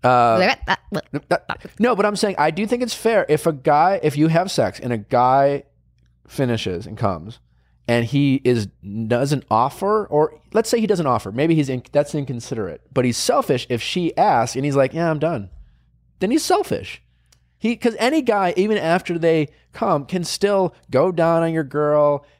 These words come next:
Speaker 1: can touch her, can do whatever she asks him to do, and maybe even, like, in a few minutes, he'll be back in action. I'm just saying, if he's unwilling to try and put the effort in, that is selfish.
Speaker 2: Yes, but you can still deliver it in a healthier way instead of being passive with it.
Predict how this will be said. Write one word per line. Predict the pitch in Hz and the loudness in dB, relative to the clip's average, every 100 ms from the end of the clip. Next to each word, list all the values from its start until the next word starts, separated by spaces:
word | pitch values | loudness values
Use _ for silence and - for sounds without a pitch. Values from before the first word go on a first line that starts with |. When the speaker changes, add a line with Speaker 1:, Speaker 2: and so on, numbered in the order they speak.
| _ | _
Speaker 1:
can | 151 131 | -6 -6
touch | - 175 - | 0 -2 2
her, | 175 165 | 0 0
can | 160 | -2
do | 139 151 | -2 0
whatever | 127 180 214 | 2 2 0
she | - 214 165 | -2 0 2
asks | 185 185 - - | 2 0 -6 -6
him | 170 | -6
to | 175 | -6
do, | 151 196 165 131 131 - _ - | -2 0 2 0 -2 -8 _ -6
and | 160 170 | -2 2
maybe | 202 233 208 | 2 2 0
even, | 175 185 175 175 | 0 0 0 2
like, | 165 147 - _ _ - | 0 0 -6 _ _ -2
in | 160 | 0
a | |
few | 143 170 180 | 0 0 2
minutes, | 170 208 165 - - _ _ _ _ | 2 2 0 -4 -10 _ _ _ _
he'll | - 160 | -2 0
be | 165 147 | 2 0
back | 101 _ 127 160 170 | -4 _ 0 0 -2
in | 160 | 0
action. | 180 196 - 110 95 | 0 -2 -4 -4 -6
I'm | - 180 | -4 -2
just | 190 - | -2 0
saying, | 180 151 | 0 0
if | 147 | 0
he's | 156 - | 0 0
unwilling | 160 208 185 190 180 | 0 2 2 2 0
to | 139 | -2
try | - 131 131 156 | -2 2 2 2
and | 131 | 0
put | 156 123 | -4 0
the | 123 | 0
effort | 139 165 | 0 -2
in, | 170 143 | -2 2
that | 131 | 2
is | 123 110 | 2 -2
selfish. | - 90 - - - - | -4 -6 -8 -16 -16 -8
Speaker 2:
Yes, | 226 220 175 - - | -2 0 0 -4 -2
but | 196 202 | 0 0
you | |
can | 202 202 | 0 0
still | - 202 | 0 0
deliver | 180 175 156 165 | 2 0 0 -2
it | |
in | 165 | 0
a | |
healthier | 160 147 139 135 | -2 -2 -2 -2
way | - - - - | -4 -6 -10 -2
instead | 190 185 | 0 2
of | 170 156 | 0 2
being | 156 156 | 0 0
passive | - 143 - | -2 -2 -6
with | - - | -8 -8
it. | 71 | -8